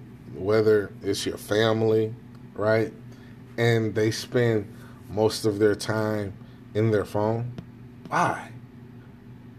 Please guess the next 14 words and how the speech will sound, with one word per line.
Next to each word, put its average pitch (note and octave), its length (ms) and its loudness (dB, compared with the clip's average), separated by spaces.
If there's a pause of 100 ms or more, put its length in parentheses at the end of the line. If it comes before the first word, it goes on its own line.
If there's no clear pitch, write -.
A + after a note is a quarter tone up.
(200)
What, B2 280 4
what D3+ 140 6
are E3 120 4
they D3+ 140 8
doing? B2 400 2
Are F#2+ 100 0
they A2 140 6
figuring C#3+ 540 6
out, C3+ 200 4
like, A#2+ 300 6 (920)
how A#2+ 260 4
to A#2 120 6
fucking F#2 680 -4
s-, - 300 -10